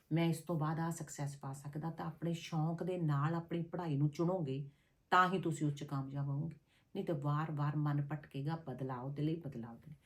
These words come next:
ਕਾਲਜ ਚੇਂਜ ਕਰ ਲੈਂਦੇ ਹਾਂ, ਸਕੂਲ ਚੇਂਜ ਕਰ ਲੈਂਦੇ ਹਾਂ,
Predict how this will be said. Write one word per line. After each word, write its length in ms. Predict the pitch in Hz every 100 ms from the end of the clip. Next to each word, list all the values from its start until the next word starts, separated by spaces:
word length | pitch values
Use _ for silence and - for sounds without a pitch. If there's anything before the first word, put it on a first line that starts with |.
| - - -
ਕਾਲਜ 260 | 202 202
ਚੇਂਜ 200 | 202 196
ਕਰ 200 | 185 175
ਲੈਂਦੇ 280 | 175 175 175
ਹਾਂ, 120 | 170
ਸਕੂਲ 280 | 160 196 190
ਚੇਂਜ 240 | 185 180
ਕਰ 220 | - 170 160
ਲੈਂਦੇ 340 | 165 165 165
ਹਾਂ, 200 | 160 165